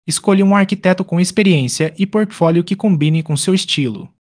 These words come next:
Pesquise e leia avaliações. Quais são os custos envolvidos na contratação de um arquiteto em Salvador, B A? Os custos variam.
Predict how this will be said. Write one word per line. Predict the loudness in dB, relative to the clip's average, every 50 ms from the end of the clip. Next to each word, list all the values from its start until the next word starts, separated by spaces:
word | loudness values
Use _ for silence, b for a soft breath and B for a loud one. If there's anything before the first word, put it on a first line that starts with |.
| _ _ -6
Pesquise | -6 -4 -2 0 0 0 0 0 -2 -2 0
e | 0
leia | 2 2 4 2
avaliações. | 2 2 2 2 2 0 0 -2 -2 -2 -2 -4 -6 -6 -8 -8 -10 _ _ _ _ _ _ _
Quais | -2 -2 0 0
são | 0 -2 -2
os | -2 -2
custos | -2 -2 -2 -2 -2 -2 -4 -2
envolvidos | -2 0 0 0 0 0 0 0 -2 -4 -2 -2
na | -4 -2
contratação | 0 -2 -2 0 -2 -2 -2 -2 -4 -2 -2 -2 -2
de | 0 0
um | 2 2
arquiteto | 0 0 -2 -2 -2 -2 -2 0 -2
em | -2
Salvador, | 0 0 0 0 0 0 0 0 -2
B | -2 -2 -2 -2
A? | -2 -2 -2 -4 -6 _ _ _ _ _ _ _
Os | -4 -4 -4
custos | -2 -2 -2 -2 -2 -4 -2
variam. | 0 0 2 2 0 0 -2 -4